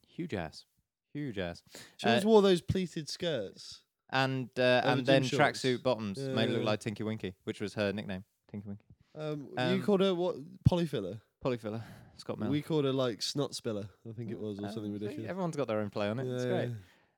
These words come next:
Speaker 2: yeah.
Speaker 1: Um, I just had Polly Filler 'cause her face looked like powder. So, uh, anyway, she hated me because obviously I was throwing a spanner in the works of her perfect P E system, and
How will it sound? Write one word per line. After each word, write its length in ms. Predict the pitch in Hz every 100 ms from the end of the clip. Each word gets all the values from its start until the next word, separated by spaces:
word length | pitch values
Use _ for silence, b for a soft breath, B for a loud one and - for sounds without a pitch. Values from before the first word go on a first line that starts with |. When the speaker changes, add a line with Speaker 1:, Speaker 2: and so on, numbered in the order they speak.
| -
Speaker 2:
yeah. 140 | 110
Speaker 1:
Um, 180 | 113 113
I 200 | 117 127
just 240 | 110 110 117
had 260 | 110 107
Polly 200 | - 107
Filler 180 | 104 101
'cause 120 | -
her 60 | 101
face 240 | - 101
looked 140 | 104 -
like 120 | -
powder. 320 | 107 98 98 - _ _ _
So, 360 | 117 107 110 110
uh, 540 | 110 110 110 107 107 - _ _ _
anyway, 240 | 143 156 117
she 540 | - 170 170 147 107 98
hated 340 | 107 120 95
me 260 | 95 98 87
because 500 | 101 - 101 98 87
obviously 400 | 98 95 98 95
I 140 | 95
was 200 | 87 87
throwing 340 | - 101 90 90
a 100 | 85 _ _
spanner 300 | - 104 95
in 80 | 90
the 60 | 90
works 340 | 92 - -
of 180 | 98 85 _ b b b
her 160 | 110 98
perfect 400 | - 101 95 -
P 200 | 104 95
E 40 |
system, 440 | 107 92 - 92 92
and 240 | 98 95